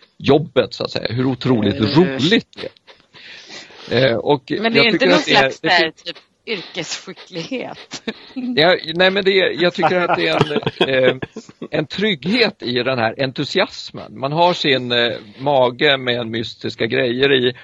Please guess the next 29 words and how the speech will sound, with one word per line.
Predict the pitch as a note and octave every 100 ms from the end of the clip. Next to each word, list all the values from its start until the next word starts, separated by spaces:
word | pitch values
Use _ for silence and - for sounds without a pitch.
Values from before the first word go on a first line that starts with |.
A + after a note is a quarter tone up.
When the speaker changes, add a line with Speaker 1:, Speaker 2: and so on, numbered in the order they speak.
| - - -
Speaker 1:
och | B2+ -
sen | A#2+ A2 G#2+ G#2+ A2+ -
ser | G#2 A#2+ G#2
man | G#2+
den | A2 A2
här | G#2
människan | G2 A2 G2+ G#2 A2+ A2
som | B2 A2+ - - _
i | - D3
och |
för | -
sig | F#3+ F#3+
inte | E3+
bryr | C#3+ C3+
sig | A#2 A#2+
om | A2 A2+
mig, | C#3+ E3 E3+ - - - - -
men | - C3 B2+
som | C3 B2
vill | B2
ha | A2+ A#2 A2
en | A2
rolig | A#2 A2 G2+ G#2 G#2+ A2 A2+ -
stund, | - F3+ D3+ F#2+ -
liksom, | - - - A#2 G2+
med | G2+ - - D3+
mina | - A2 A2 A2 A#2+ - _
inre | A#2 A2 A2
organ. | G#2+ G#2+ A2+ C#3+ -